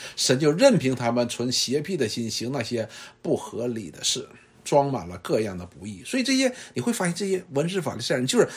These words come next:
他里边所出来的没有一件是好的，都是在攻击真理的。那以弗所书也说，这些人怎么样？行事愚妄，心地昏昧，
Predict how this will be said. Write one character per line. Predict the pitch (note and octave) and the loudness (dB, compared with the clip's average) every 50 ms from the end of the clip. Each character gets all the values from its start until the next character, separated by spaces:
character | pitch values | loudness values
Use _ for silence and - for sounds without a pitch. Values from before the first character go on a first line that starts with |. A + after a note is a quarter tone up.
| - - | -2 0
他 | C4+ | 4
里 | A#3 D3 | 4 6
边 | E3+ G#3+ A3 | 6 6 4
所 | F#3+ B2+ | 4 2
出 | G#2 - - G3+ | 0 0 2 2
来 | F3+ D3 C#3+ | 4 4 6
的 | D3 | 4
没 | C#3 C#3 F3+ | 4 4 4
有 | G3+ D3 | 4 4
一 | G#2+ A2 | 2 2
件 | C#3 G3+ F#3 | 2 2 2
是 | D#3 | 2
好 | D3 - G2+ - F2 | 0 -4 -6 -8 -10
的， | - - - _ _ _ _ _ _ _ _ _ _ _ _ _ _ _ - | -14 -18 -20 _ _ _ _ _ _ _ _ _ _ _ _ _ _ _ 6
都 | A3+ A#3+ B3 | 6 8 8
是 | A#3 A3+ | 8 6
在 | E3+ | 6
攻 | - - D#3 D3+ | 6 4 2 2
击 | C#3 B2+ B2+ | 4 2 0
真 | A#2+ - C3 B2+ B2+ | 2 4 4 4 4
理 | A#2 G2+ E2+ | 4 -2 -6
的。 | D#2+ - _ _ _ _ _ _ - - - - | -8 -14 _ _ _ _ _ _ -20 -20 -16 -4
那 | - A3 | 2 4
以 | G#3+ E3 B2+ | 4 4 4
弗 | A2 - G3 A3 | 2 6 6 6
所 | G#3 F#3 C#3 | 6 6 2
书 | G#2+ - D3 C#3 | 2 2 2 2
也 | B2+ A2 G2+ | 4 2 0
说， | - - A2+ A#2 B2 - | 0 0 0 -2 0 0
这 | - G3 F3 | 0 2 4
些 | - D3 | 4 6
人 | C3+ C3+ C#3+ | 6 6 4
怎 | C3+ A#2+ F#2 | 4 2 0
么 | F#2 G#2+ | 2 2
样？ | B2 C3+ C#3 C3+ - - - - - - | 4 4 4 2 0 -12 -20 -20 -12 -2
行 | - - - - D3+ G#3+ A#3+ | 2 4 4 6 6 6 6
事 | A#3 - D#3 D3 D3 | 4 6 4 4 4
愚 | D#3+ F#3 G3 | 4 6 8
妄， | G#3 A3 F#3 B2 - - - _ _ _ _ _ _ - | 8 8 8 6 0 -6 -16 _ _ _ _ _ _ -4
心 | - - - G3+ F#3 F#3 G3+ | -2 0 4 4 4 4 6
地 | A#3 E3 | 4 4
昏 | - - E3+ E3 | 4 4 4 4
昧， | E3 F#3+ G3 C3+ - | 6 6 4 4 2